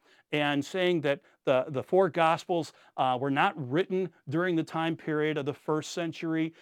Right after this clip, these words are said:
um, that those, uh, Matthew, Mark, Luke, and John didn't even write those. Um, he went into certain passages saying, uh, throughout the New Testament that has all sorts of errors and that it's not true, et cetera, et cetera. He's just bashing him.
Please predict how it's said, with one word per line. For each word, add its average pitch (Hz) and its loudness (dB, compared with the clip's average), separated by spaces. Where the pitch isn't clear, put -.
um, 143 -2
that 139 -2
those, 190 6
uh, 147 4
Matthew, 160 -2
Mark, 143 -2
Luke, 139 0
and 135 -2
John 147 -2
didn't 127 -8
even 113 -8
write 190 4
those. 190 4
Um, 131 2
he 160 0
went 156 0
into 170 0
certain 185 -2
passages 165 -4
saying, 151 -2
uh, 139 -14
throughout 160 0
the 180 -2
New 175 -4
Testament 156 -4
that 135 -4
has 147 -2
all 151 -4
sorts 156 -4
of 160 -2
errors 185 2
and 139 -2
that 127 -2
it's 127 -6
not 175 0
true, 156 -2
et 131 -6
cetera, 170 -6
et 160 -10
cetera. 185 -4
He's 226 -4
just 156 -6
bashing 196 -4
him. 117 -8